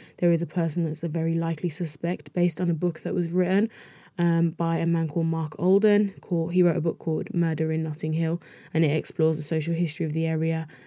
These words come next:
and also investigates the murder of, of Kelso Cochrane. Um, I'm not even gonna give him his name, airtime of the person that allegedly did it,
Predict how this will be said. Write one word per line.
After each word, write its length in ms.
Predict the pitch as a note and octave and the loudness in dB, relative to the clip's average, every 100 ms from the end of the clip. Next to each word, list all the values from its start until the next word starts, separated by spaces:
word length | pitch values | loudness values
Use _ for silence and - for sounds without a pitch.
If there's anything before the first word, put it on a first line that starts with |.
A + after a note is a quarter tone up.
| - | -6
and 160 | - F#3 | 4 6
also 260 | F3 D#3+ E3+ | 6 4 2
investigates 600 | E3 E3+ - F3 E3 - | 2 -2 -2 -4 -4 0
the 100 | F3 | 2
murder 300 | F3 F3 F#3 | 4 4 4
of, 160 | F#3+ - | 2 -2
of 140 | F3+ | -8
Kelso 300 | - G#3 G3+ | -2 -2 0
Cochrane. 520 | G#3+ G#3 - G#3 G#3+ A#3 - - - - _ - | -2 -4 0 2 2 0 -10 -20 -20 -20 _ 2
Um, 500 | F#3 F3 E3+ E3 D3+ _ _ _ _ _ - | 4 6 6 4 0 _ _ _ _ _ 2
I'm 140 | A3+ A3 | 8 8
not 120 | E3 | 8
even 180 | F3+ E3+ | 6 2
gonna 180 | E3 | 0
give 200 | D#3+ E3+ | 0 -2
him 460 | - E3+ D#3+ D#3+ D3+ | -2 -4 -2 -2 -6
his 220 | - F#3 E3 | 0 2 2
name, 340 | E3 D#3 D#3 - _ _ | 0 0 -6 -10 _ _
airtime 540 | - E3 D#3 E3+ E3 E3 - | -4 -4 -4 -6 -6 -8 -10
of 120 | - E3+ | -10 -6
the 80 | |
person 480 | F3 F3+ D#3+ F3 D#3+ | -6 -6 -6 -4 -4
that 160 | D#3+ E3 - - - _ - | -4 -6 -14 -20 -20 _ -4
allegedly 460 | E3 D#3 D#3 D#3+ | -2 -2 -2 -4
did 220 | D3+ E3 | -2 -2
it, 160 | E3 - | -2 -8